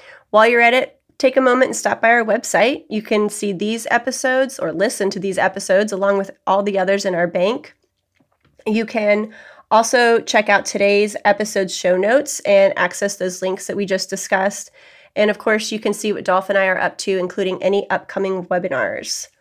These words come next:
That is our show for the week. I hope you have gained some insight to help your nonprofit thrive.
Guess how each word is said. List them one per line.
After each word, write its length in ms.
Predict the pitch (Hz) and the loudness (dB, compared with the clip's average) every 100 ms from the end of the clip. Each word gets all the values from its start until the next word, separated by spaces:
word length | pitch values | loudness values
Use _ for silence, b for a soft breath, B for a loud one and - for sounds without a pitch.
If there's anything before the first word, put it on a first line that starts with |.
| _ _ _ - | _ _ _ 0
That 280 | 202 240 - | 2 2 2
is 120 | 262 277 | 0 2
our 100 | 294 | 4
show 180 | 294 | 4
for 120 | 269 285 | 2 2
the 80 | |
week. 340 | 294 415 - - - | 0 0 -2 -6 0
I 100 | 208 | 2
hope 280 | 233 233 | 0 -2
you 360 | 214 226 247 - _ | -4 -4 -4 -8 _
have 200 | 202 175 | -10 -6
gained 260 | 202 208 226 | -2 -2 -2
some 220 | 277 269 | -2 -2
insight 480 | 220 220 220 220 - | -2 -4 -4 -4 -6
to 80 | 214 | -6
help 220 | 190 190 | -8 -8
your 260 | 190 214 | -2 0
nonprofit 640 | 233 226 226 202 208 - - | 0 -2 -4 -6 -4 -8 -4
thrive. 640 | 170 113 - - - _ | -2 -2 -4 -12 -18 _